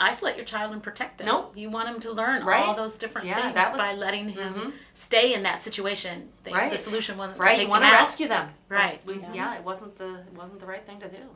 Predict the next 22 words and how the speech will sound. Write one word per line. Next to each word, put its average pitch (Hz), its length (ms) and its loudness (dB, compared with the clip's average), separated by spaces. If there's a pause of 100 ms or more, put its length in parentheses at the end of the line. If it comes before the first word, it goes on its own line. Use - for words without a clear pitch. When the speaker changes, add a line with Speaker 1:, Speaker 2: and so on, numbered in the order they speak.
(160)
Speaker 3:
I 208 100 -6
think 220 320 -4
we 196 120 -4
Speaker 1:
It 202 40 -2
Speaker 3:
are 196 100 -2
Speaker 1:
teaches 233 240 0
them. 226 80 2
Speaker 3:
commanded 208 380 -2
to 220 120 -2
teach 226 440 -6
them 180 260 -4
to 226 140 0
be 180 160 -4
in 180 100 -4
the 175 80 -4
world. 170 500 -2
Speaker 1:
Right. 254 320 4
Speaker 2:
Mm-hmm. 202 200 -6
Speaker 3:
And, 190 340 -2
and 185 300 -6
to 196 180 0
live 185 680 -2